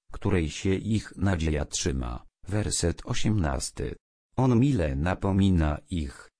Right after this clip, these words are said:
aby zważali na jego nauki i stali się przez to pouczonymi prawdą, i skierowali swoje uczucia i wolę na wąską drogę. Werset dziewiętnasty.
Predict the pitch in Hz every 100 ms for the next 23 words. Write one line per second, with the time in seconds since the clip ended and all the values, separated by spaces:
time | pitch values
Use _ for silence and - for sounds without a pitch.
0 | - 117 113 104 98 78 76 80 85 131
1 | 113 87 85 82 90 85 82 73 80 92
2 | 120 - 78 73 - 98 82 - 131 131
3 | 127 - 101 - 82 - - 87 - 80
4 | 71 69 87 78 73 73 78 80 117 139
5 | 90 87 76 71 _ - 143 139 - -
6 | 101 82 78 113 113 101 - 87 87 82
7 | 87 92 - 139 147 - 127 117 - 90
8 | 92 101 113 92 85 80 123 127 - 98
9 | 85 85 110 123 90 73 69 _ - 98
10 | 101 73 113 95 76 76 78 90 - 95
11 | 101 - - 76 67